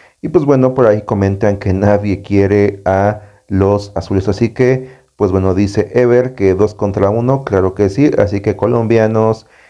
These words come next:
y rojos irán contra,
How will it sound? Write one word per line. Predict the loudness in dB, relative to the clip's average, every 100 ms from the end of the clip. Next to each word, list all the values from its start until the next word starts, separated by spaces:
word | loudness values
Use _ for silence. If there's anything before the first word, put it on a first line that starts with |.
| _ 0
y | 2 2 2
rojos | 0 2 2 0 0 0
irán | -2 0 2 0 -2 -6 -18 _ _
contra, | 0 0 0 2 2